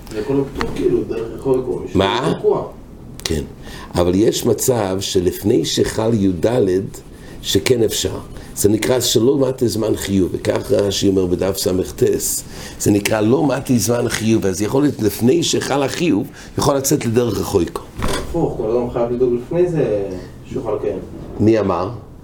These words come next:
Speaker 1: כמו בכל המצוות.
Speaker 2: אז תראה את לשון רש"י, בדף ס"ט, "מקמי אוכל לא יאכל לחיוב", ולמטה זימנה, רש"י קרא לשון רש"י.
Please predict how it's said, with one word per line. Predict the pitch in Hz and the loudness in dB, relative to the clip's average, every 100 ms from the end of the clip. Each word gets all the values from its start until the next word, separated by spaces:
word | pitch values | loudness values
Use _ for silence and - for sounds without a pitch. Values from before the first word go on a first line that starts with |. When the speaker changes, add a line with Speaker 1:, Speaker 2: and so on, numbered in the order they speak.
| - - - - - - - - - | -20 -18 -18 -18 -18 -18 -18 -14 -12
Speaker 1:
כמו | - - - | -8 -8 -6
בכל | 190 98 - - 170 | -4 -2 -4 -2 0
המצוות. | 175 165 - | 0 -2 2
Speaker 2:
אז | 101 101 | 2 4
תראה | 120 135 | 2 2
את | 147 | 4
לשון | 131 131 113 | 2 2 2
רש"י, | 110 104 101 | 2 0 0
בדף | 92 110 104 | 0 0 0
ס"ט, | 113 104 101 - 110 101 - - - - | 0 0 0 0 0 -2 -6 -10 -4 0
"מקמי | 104 104 113 131 139 | 2 2 2 4 4
אוכל | 139 - 120 | 2 0 0
לא | 113 110 | 2 2
יאכל | 110 131 | 0 -2
לחיוב", | 131 131 - 120 104 87 | -2 -2 0 2 2 0
ולמטה | 98 107 110 131 - | 0 2 2 0 0
זימנה, | 123 107 123 98 | 2 2 4 2
רש"י | 101 104 | 0 -4
קרא | - 113 113 | -4 -2 0
לשון | 110 113 98 | 0 2 2
רש"י. | 98 - - | 2 -2 -8